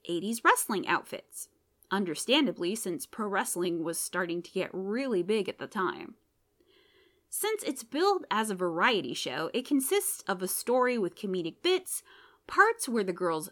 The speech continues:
transform into their superhero personas and fight costumed monsters, and, of course, breaks of performances of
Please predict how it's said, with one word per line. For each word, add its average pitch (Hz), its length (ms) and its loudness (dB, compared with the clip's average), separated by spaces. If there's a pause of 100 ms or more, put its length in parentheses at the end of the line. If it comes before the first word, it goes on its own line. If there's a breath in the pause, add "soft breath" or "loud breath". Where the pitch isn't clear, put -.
transform 208 920 0
into 180 380 -4
their 175 320 0
superhero 180 640 -2
personas 180 760 0
and 180 160 0
fight 185 240 -2
costumed 170 680 -4
monsters, 175 880 -2 (720 loud breath)
and, 330 300 8
of 302 140 -2
course, 320 480 2 (200)
breaks 381 420 2
of 254 200 -4
performances 247 1000 2
of 220 320 -2